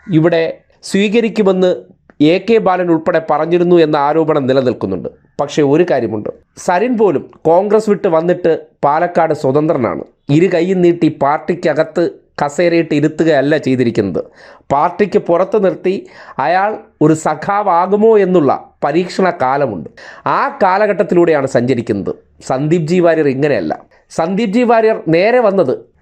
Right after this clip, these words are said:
ഏറ്റവും വലിയ ന്യൂനപക്ഷ വിരുദ്ധനും ഒരു ഓൺലൈൻ മാധ്യമം, സതീശൻ അടിക്കടി കമ്പ്യൂട്ടർ എടുത്തുകൊണ്ടുപോയ കഥ പറയുന്ന മറുനാടൻ മറുത അല്ലെങ്കിൽ മറുനാടൻ മലയാളി എന്ന ചാനലിലെ ഷാജൻ സ്കറിയയുടെ ഓപ്പറേഷനിലൂടെയാണ് ആർ എസ് എസിന്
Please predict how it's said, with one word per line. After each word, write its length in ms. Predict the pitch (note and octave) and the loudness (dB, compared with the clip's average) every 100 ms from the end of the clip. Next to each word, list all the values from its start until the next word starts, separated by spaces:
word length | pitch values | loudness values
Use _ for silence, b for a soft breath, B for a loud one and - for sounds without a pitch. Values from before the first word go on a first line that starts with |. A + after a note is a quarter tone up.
| - | -2
ഏറ്റവും 480 | C#3+ F#3+ G3 B3+ B3+ | 2 2 2 2 4
വലിയ 360 | A#3 A3 A3+ A3+ | 2 2 0 0
ന്യൂനപക്ഷ 600 | D#3+ E3+ G#3 A#3 A3+ A3 A3 | 0 2 2 0 -2 -4 -2
വിരുദ്ധനും 540 | F3 F3+ F#3+ F#3+ G#3+ - - | 0 0 0 -2 -2 -8 -2
ഒരു 120 | D#3+ | 2
ഓൺലൈൻ 520 | E3 F3 G#3+ A#3 B3 | 4 4 2 0 0
മാധ്യമം, 400 | G3 E3+ C#3 A2+ - - - | 0 -2 -2 -6 -8 -14 -10
സതീശൻ 420 | - D#3 G3 G#3+ F#3 | -6 -4 -2 -2 0
അടിക്കടി 580 | F3 - G#3+ G3 - - | 0 0 0 0 -4 -6
കമ്പ്യൂട്ടർ 420 | E3 F#3 A3 G#3+ | -4 0 0 0
എടുത്തുകൊണ്ടുപോയ 720 | G3+ F3 G3+ F#3+ F3+ F3 F3+ | -2 0 2 2 2 2 2
കഥ 280 | F3 D#3+ E3 | 2 -2 -2
പറയുന്ന 520 | F3+ E3+ E3+ E3 G#3 - B - | 0 0 0 -2 -4 -6 B -2
മറുനാടൻ 640 | E3+ A3 A3+ A#3+ B3 A#3+ A3+ | 0 2 2 2 2 0 -2
മറുത 340 | D#3+ F3+ G3+ E3 - - _ - | -2 2 2 0 -2 -8 _ -2
അല്ലെങ്കിൽ 280 | E3+ F#3 | 0 0
മറുനാടൻ 680 | F3+ E3 F3 G#3 A3+ A3+ G#3+ | 0 0 0 0 0 0 0
മലയാളി 400 | G3+ G3+ G3+ G3 | 0 2 2 2
എന്ന 240 | F#3+ F3+ | 2 2
ചാനലിലെ 500 | F3+ F3 D#3+ F3 E3+ | 0 0 0 2 2
ഷാജൻ 600 | D#3+ - - F3 G3+ A#3+ | 0 -2 -4 -2 0 -2
സ്കറിയയുടെ 480 | A#3 A#3+ A3+ A3 G#3 | -2 0 0 2 2
ഓപ്പറേഷനിലൂടെയാണ് 1000 | F#3+ F#3 F#3+ G#3+ G3+ G3 F3 D3 G#2+ F2+ - _ _ | 4 2 2 0 0 2 2 2 0 -4 -10 _ _
ആർ 280 | A#2 D3 F#3 | -2 0 0
എസ് 140 | G#3 A3 | 0 0
എസിന് 260 | G#3 G3+ | 0 0